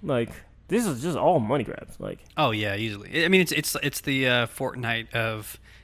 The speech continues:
Speaker 2: mobile game. It's like, "Hey, go to the A T and T store and flip that coin," or
Speaker 1: But
Speaker 2: whatever.
Speaker 1: I'd,
Speaker 2: <laughs>
Speaker 1: I'd
Speaker 2: Like,
Speaker 1: rather
Speaker 2: it's
Speaker 1: play another compelling gacha game, you know?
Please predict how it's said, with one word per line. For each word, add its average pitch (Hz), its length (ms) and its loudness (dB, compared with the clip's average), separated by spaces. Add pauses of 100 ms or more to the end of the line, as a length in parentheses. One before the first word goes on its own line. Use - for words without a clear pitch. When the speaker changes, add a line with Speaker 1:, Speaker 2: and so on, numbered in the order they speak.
(160)
Speaker 2:
mobile 117 360 -2
game. 117 300 -2
It's 135 140 -4
like, 147 100 4
"Hey, 208 160 6
go 143 220 2
to 185 160 4
the 143 340 0
A 151 160 2
T 160 220 0
and 135 100 -2
T 185 180 -2
store 110 440 -2
and 107 180 -6
flip 160 300 -4
that 147 180 -4
coin," 131 440 -4
or 113 100 8
Speaker 1:
But 123 100 12
Speaker 2:
whatever. 120 140 2
Speaker 1:
I'd, 165 200 2
Speaker 2:
<laughs> - 0 -
Speaker 1:
I'd 143 120 4
Speaker 2:
Like, 147 100 6
Speaker 1:
rather 160 300 10
Speaker 2:
it's 147 140 8
Speaker 1:
play 135 320 8
another 120 680 4
compelling 110 560 -2
gacha 101 320 -6
game, - 260 -14
you 117 120 -4
know? 117 200 -2